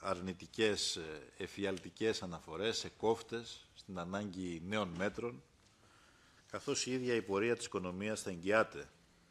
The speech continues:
την εκπλήρωση των δημοσιονομικών στόχων του προγράμματος. Βεβαίως, με την ταυτόχρονη, ε, διαχείριση, ε, χρηστή διαχείριση που πρέπει να κάνουμε το επόμενο διάστημα.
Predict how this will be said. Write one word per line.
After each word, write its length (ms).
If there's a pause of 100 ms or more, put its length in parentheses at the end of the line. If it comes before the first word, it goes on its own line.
(360)
την 160
εκπλήρωση 640
των 240
δημοσιονομικών 720
στόχων 400
του 300
προγράμματος. 840 (1300)
Βεβαίως, 480
με 120
την 140
ταυτόχρονη, 920 (420)
ε, 320 (1080)
διαχείριση, 1120
ε, 340 (180)
χρηστή 380
διαχείριση 560
που 120
πρέπει 220
να 100
κάνουμε 320
το 80
επόμενο 360
διάστημα. 520